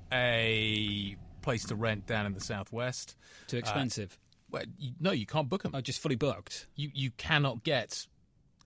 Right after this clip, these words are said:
Speaker 1: a rental for a week.
Speaker 2: Wow.
Speaker 1: Um, everything is fully booked. Everybody's making the same decision. Um, uh, to Charlie's point, do you actually wanna be in a hotel or somewhere where basically you don't know what's gonna happen next, and, and basically you're always dominated by that fear?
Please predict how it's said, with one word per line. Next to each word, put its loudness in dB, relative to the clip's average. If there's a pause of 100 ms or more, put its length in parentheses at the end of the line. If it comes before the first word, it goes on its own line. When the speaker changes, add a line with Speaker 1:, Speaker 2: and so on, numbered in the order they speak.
Speaker 1:
a 4
rental 2
for -2
a 0
week. -4 (120)
Speaker 2:
Wow. -6 (240)
Speaker 1:
Um, 4 (100)
everything 6
is -2
fully -4
booked. -2 (100)
Everybody's 0
making 0
the -4
same -4
decision. -4 (520)
Um, 6 (360)
uh, -2 (140)
to -4
Charlie's 4
point, 0
do 0
you 2
actually -2
wanna 2
be 2 (100)
in 2
a 4
hotel 2
or 0
somewhere 2
where 2
basically 0
you -2
don't 0
know 0
what's -6
gonna -4
happen -2
next, -2
and, -2
and -4
basically -2
you're -2
always -4
dominated -4
by -2
that -6
fear? -2